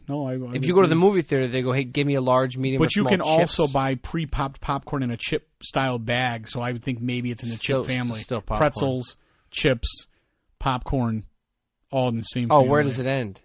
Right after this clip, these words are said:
Speaker 2: A sandwich?
Speaker 1: That's it. Just those three.
Speaker 2: I think pretzels, st-,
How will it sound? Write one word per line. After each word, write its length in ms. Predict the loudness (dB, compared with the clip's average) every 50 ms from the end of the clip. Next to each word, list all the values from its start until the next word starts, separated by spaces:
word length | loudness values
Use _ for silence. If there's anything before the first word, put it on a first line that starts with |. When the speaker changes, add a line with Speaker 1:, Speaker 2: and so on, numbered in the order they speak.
| _ -12
Speaker 2:
A 120 | -10 -10
sandwich? 460 | -6 -4 -2 -2 -2 -2 -4 -6 -4 -2
Speaker 1:
That's 200 | -2 -2 0 -2
it. 200 | -4 -4 -6 -10
Just 180 | -12 -12 -12 -12
those 140 | -16 -16
three. 160 | -18 -20 -20 -20 _ _ _ _ _ _ _ _ _ _ _ _ _ _ _ _ _ _ _ -6
Speaker 2:
I 80 | -4
think 240 | 0 0 0 2 4
pretzels, 420 | 4 4 4 2 0 -4 -8 -8 -8 -10 -12 -12
st-, 240 | -16 -16 -16 -18